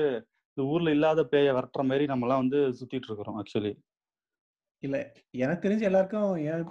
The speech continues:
Speaker 2: என் கூட உள்ள எல்லா தமிழ் காஸ்ட் மக்களுக்கும் தமிழ் பேச தெரியுது, எழுத தெரியுது, படிக்க தெரியுது, அது ஒண்ணும் பிரச்சனை இல்ல. ஆ,
Speaker 1: அது பிரச்சனை எல்லாம் இல்ல. இந்த பா-, அந்த மாதிரி இருக்கிற நம்பர் வந்து very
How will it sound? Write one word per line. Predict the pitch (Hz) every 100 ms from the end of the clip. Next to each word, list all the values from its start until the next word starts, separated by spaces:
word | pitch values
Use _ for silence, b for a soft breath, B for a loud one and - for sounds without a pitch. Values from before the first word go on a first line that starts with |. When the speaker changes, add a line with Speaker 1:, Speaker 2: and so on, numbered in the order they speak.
| -
Speaker 2:
என் | - 160
கூட | 170 214
உள்ள | 208 190
எல்லா | 175 180 180 170 165 165 160
தமிழ் | - 170 202
காஸ்ட் | 180 180
மக்களுக்கும் | 180 147 165 202
தமிழ் | 180 165
பேச | 180 160 170
தெரியுது, | 170 156 147 151 247 - _ _ _ _ _
எழுத | 156 170 180 165
தெரியுது, | 151 196
படிக்க | 151 165 180
தெரியுது, | 147 139
அது | 156 143
ஒண்ணும் | 165 170
பிரச்சனை | 151 147 175
இல்ல. | 147 131 135 220 605 _ _ _ _ _ _ -
ஆ, | 151 151 151 151
Speaker 1:
அது | 135 127
பிரச்சனை | 135 - 170
எல்லாம் | 156 165
இல்ல. | 139 135 117 - -
இந்த | 110 120 120 131
பா-, | 156 -
அந்த | 120 120
மாதிரி | 139 160
இருக்கிற | 139 135 120 - 120
நம்பர் | 113 123 151
வந்து | 127 147
very | 131 135